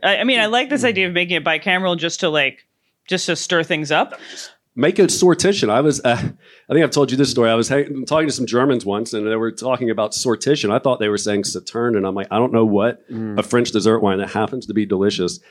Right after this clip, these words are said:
Speaker 2: has anything to do with the Supreme Court, but sure, I guess it could help if we got 'em drunk." But, you know, they were talking about it, and then it's like, "Oh, we could take appellate court justices who all have lifetime tenure, put 'em in, like, a big thing on national television, just draw names
Speaker 3: Oh,
Speaker 2: out." Be
Speaker 3: I
Speaker 2: like,
Speaker 3: love
Speaker 2: "Okay,
Speaker 3: that.
Speaker 2: you're
Speaker 3: I
Speaker 2: on
Speaker 3: love
Speaker 2: the
Speaker 3: that.
Speaker 2: court now,"
Speaker 1: Oh, yeah.
Speaker 2: because the chief
Speaker 1: Yeah.
Speaker 2: justice is the only person who has to be there by the Constitution.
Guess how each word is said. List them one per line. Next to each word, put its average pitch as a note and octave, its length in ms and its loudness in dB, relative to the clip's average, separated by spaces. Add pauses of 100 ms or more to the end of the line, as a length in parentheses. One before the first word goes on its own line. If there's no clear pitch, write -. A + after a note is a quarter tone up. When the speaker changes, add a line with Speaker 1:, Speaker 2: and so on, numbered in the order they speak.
(120)
Speaker 2:
has G#2+ 280 0
anything B2+ 280 2
to G#2 100 0
do G#2+ 80 0
with G#2 100 2
the F#2+ 40 -6
Supreme G#2 360 -2
Court, A2 320 0
but F#2+ 160 -6
sure, C3+ 320 0
I F#2 80 0
guess G#2+ 240 -4
it C#3 60 -2
could F2 160 -4
help F2+ 240 -2
if F2+ 100 -12
we F2+ 80 -8
got F#2 160 -2
'em F2 100 -4
drunk." G#2+ 320 0 (380)
But, C#3 320 2
you D3+ 100 4
know, C#3 200 2
they C#3+ 140 4
were D3+ 120 2
talking A#3 320 2
about D3+ 220 6
it, - 20 4
and D#3 80 4
then F3+ 80 6
it's D#3 140 0
like, D#3+ 160 2
"Oh, A3 140 4
we E3 120 4
could G3+ 180 -10
take B2+ 380 -6 (300)
appellate F3 340 -2
court C3 200 0
justices A2 480 -4
who G#3+ 100 4
all D#3 80 4
have A#2 100 0
lifetime A#2+ 440 -4
tenure, G#2+ 400 -6 (240)
put E3+ 180 4
'em G#3 140 4
in, F3 80 4
like, D#3+ 180 2
a C3 80 4
big C#3 260 4
thing D#3+ 300 4
on A2+ 140 4
national C#3 340 2
television, D#3+ 260 -2
just C3+ 160 -4
draw G#2 280 0
names D#3 280 2
Speaker 3:
Oh, - 100 0
Speaker 2:
out." B2+ 100 2
Be D#3 80 4
Speaker 3:
I D3 60 4
Speaker 2:
like, D3+ 60 0
Speaker 3:
love D3+ 200 6
Speaker 2:
"Okay, D3 80 4
Speaker 3:
that. G2 320 0
Speaker 2:
you're D3 200 6
Speaker 3:
I G3+ 60 6
Speaker 2:
on - 40 6
Speaker 3:
love F#3+ 80 2
Speaker 2:
the E3 40 6
Speaker 3:
that. - 140 0
Speaker 2:
court G#3 240 6
now," C#3 100 4
Speaker 1:
Oh, C#3+ 40 2
yeah. F3 100 2
Speaker 2:
because E3 220 0
the D#3 80 2
chief - 300 0
Speaker 1:
Yeah. D#3+ 140 4
Speaker 2:
justice E3 240 -2
is D3 140 -2
the C3+ 120 4
only D#3 300 4
person D3+ 560 0
who C3+ 140 4
has C#3+ 220 2
to B2 100 0
be D#3 120 6
there B2 280 4
by A#2+ 100 -2
the A#2 80 0
Constitution. C3+ 580 2